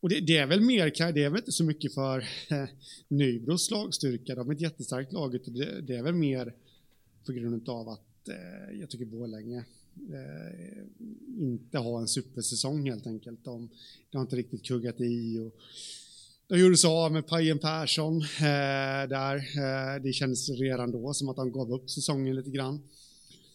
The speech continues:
Det var något lån här nu. Eh, kom inte ihåg vad han heter, eh, så vi gick tillbaka till Mora. Även en sp-, ja, ännu en spelare de blev av med då. Eh, och sådär, så nej, mellansäsong för Borlänge och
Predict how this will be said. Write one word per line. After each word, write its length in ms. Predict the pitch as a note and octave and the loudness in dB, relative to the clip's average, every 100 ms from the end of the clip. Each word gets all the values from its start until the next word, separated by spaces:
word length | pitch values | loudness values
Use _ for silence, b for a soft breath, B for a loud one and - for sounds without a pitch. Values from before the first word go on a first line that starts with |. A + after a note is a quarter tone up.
| B | B
Det 160 | - C#3 | -2 0
var 100 | C3+ | 2
något 140 | C3 | 0
lån 420 | C3+ C#3+ C3 C#3+ C#3+ | 2 4 4 4 4
här 80 | C#3 | 2
nu. 200 | C#3 D#3+ | 2 0
Eh, 60 | D#3+ A#3+ - B3+ A#3+ - | -2 -10 -12 -14 -16 -6
kom 260 | D#3+ D3 | -4 2
inte 280 | D#3+ E3 - | 2 2 2
ihåg 120 | D3+ D3 | 2 2
vad 40 | D3 | 0
han 20 | C#3+ | 0
heter, 340 | C3 - C#3+ E3+ F#3 E3 | -2 -4 -8 -6 -6 -6
eh, 200 | D3+ D#3 | -6 -6
så 160 | - | -2
vi 60 | C#3+ | -2
gick 100 | - | -4
tillbaka 360 | C3 C#3 C#3 - | -8 -8 -8 -6
till 120 | C3 | 2
Mora. 480 | C#3+ C#3+ C3 A#2+ D3+ B B B B B | 4 4 2 -2 -4 B B B B B
Även 260 | C#3+ C3 A#2+ | -4 -4 -4
en 80 | B2 | -6
sp-, 140 | - - | -8 -10
ja, 160 | - - - F3 | -10 -10 -8 0
ännu 200 | D3+ B2+ | 2 2
en 80 | |
spelare 420 | B2 C#3+ C3 B2+ B2+ | 0 -2 -2 -2 -2
de 180 | C3 | -2
blev 140 | C3 C3+ | -2 -2
av 180 | B2+ B2+ | -2 -2
med 120 | B2+ | -2
då. 60 | D3 - - | -4 -10 -12
Eh, 440 | D#3 B2+ B2+ B2+ B2 B2 - - B B B B B B _ _ | -6 -6 -4 -6 -8 -12 -20 -18 B B B B B B _ _
och 160 | A#3+ C#3 | -12 -6
sådär, 220 | D3+ C#3+ | -4 -2
så 240 | - D#3 | 0 0
nej, 320 | D#3 E3+ E3+ D3 | 0 0 -2 0
mellansäsong 800 | E3 F3 E3 D#3+ C#3+ C#3+ D#3+ C#3+ | 0 2 2 0 0 0 0 0
för 120 | D3+ | -2
Borlänge 640 | C#3+ C#3+ C3+ B2+ B2+ B2+ | 0 0 0 -2 -2 -2
och 300 | C#3 C3 A#2 | -4 -8 -10